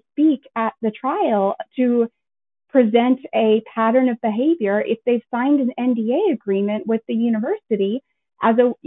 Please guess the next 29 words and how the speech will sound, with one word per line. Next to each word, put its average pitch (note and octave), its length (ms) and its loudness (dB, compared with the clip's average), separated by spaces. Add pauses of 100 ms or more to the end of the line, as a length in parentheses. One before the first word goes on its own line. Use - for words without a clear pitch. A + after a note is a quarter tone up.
(260)
and A#3 400 2
are A3 340 4
incentivized A#3 840 2
into F4+ 340 4
signing A3 320 0
that G3+ 180 0
N G#3+ 140 0
D G#3 180 -4
A G3 160 -2
agreement G3+ 520 -4
by A3+ 400 2
a A3 120 -4
substantial G3+ 560 -4
settlement, F#3+ 460 -4 (540)
um, A3 280 -2 (360)
a - 80 0
lot, A#3+ 320 2
they B3+ 100 6
don't D4 220 2
have E4+ 340 -4
that G#3 160 0 (140)
choice G3+ 260 -4 (140)
if A3+ 180 -2
they've G#3+ 160 0 (100)
signed G3+ 400 -2 (240)
a, G3+ 240 0 (240)
a G#3+ 120 2
completely G#3+ 520 -2
closed F#3+ 380 -2